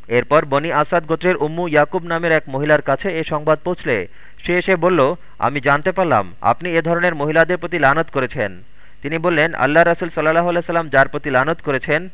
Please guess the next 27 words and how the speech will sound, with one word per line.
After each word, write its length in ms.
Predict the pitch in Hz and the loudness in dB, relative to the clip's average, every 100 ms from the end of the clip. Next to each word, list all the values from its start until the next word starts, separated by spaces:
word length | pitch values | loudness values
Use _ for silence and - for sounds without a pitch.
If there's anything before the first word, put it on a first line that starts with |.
| - - - | -14 -12 -2
আল্লাহর 260 | 123 156 | 4 4
কিতাবে 340 | 160 165 165 175 | 4 -2 0 2
যার 180 | 151 147 | 4 2
প্রতি 220 | 160 165 | 2 -2
লানত 280 | 147 135 175 | 0 2 0
করা 160 | - 147 | 0 0
হয়েছে, 440 | 127 123 165 165 185 - - | 2 -2 0 -4 -4 -14 -8
আমি 180 | 123 160 | -6 2
তার 180 | 175 165 | 2 2
প্রতি 240 | 180 175 | -2 2
লানত 320 | 143 147 175 | 4 4 0
করব 260 | 160 175 175 | -2 0 0
না 120 | 147 | 0
কেন?" 180 | 123 107 95 87 - - - - - - - - | 0 -2 -4 -10 -14 -14 -14 -14 -14 -14 -14 -6
তখন 220 | 143 143 175 | -2 -2 -2
মহিলা 300 | 151 180 185 | 0 2 2
বলল, 320 | 139 123 170 - - - | 2 2 -2 -6 -14 -6
"আমি 220 | 123 151 | -2 0
দুই 200 | 151 185 | 2 0
ফলকের 420 | 196 180 180 180 | 0 -2 0 -2
মাঝে 340 | 151 135 170 | 2 2 2
যা 140 | 160 160 | 2 2
আছে 300 | 127 123 131 | 2 0 -2
তা, 300 | 131 127 180 - - | 2 2 2 -8 -6
অর্থাৎ 240 | - 160 160 | -4 -2 -2
পূর্ণ 180 | 165 170 185 | -2 -2 0
কুরআন 380 | 147 123 156 | 2 2 2